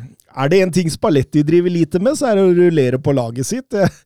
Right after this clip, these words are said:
tenkte kanskje dette var en kamp å kunne bruke en Østigård, en Elmas, kanskje en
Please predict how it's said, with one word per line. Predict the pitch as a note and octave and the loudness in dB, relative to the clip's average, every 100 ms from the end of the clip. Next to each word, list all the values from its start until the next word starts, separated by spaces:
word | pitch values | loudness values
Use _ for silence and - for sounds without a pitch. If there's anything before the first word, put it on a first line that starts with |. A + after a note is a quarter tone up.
| G#3 A#3 - | -20 -20 -8
tenkte | E3 C#3 - | -6 -4 -6
kanskje | C#3 D3+ - C#3+ | -4 -4 -2 -4
dette | C#3 - C3 | -4 -6 -8
var | A#2+ A2+ | -8 -8
en | A#2+ | -10
kamp | - G#2+ A#2+ - | -10 -10 -10 -6
å | C3+ | -4
kunne | C#3 C3+ C3+ | -2 -2 0
bruke | C3+ B2+ - C#3+ | 0 0 -2 -2
en | C#3+ | 0
Østigård, | C#3 - - D3 D3 C#3+ | -2 -4 -4 0 0 0
en | C#3+ C#3 | 0 0
Elmas, | C#3 C#3+ C#3+ C#3+ C#3 - | -2 -2 -2 -2 -4 -4
kanskje | E3+ D3 B2+ | -2 -2 0
en | D3 | -2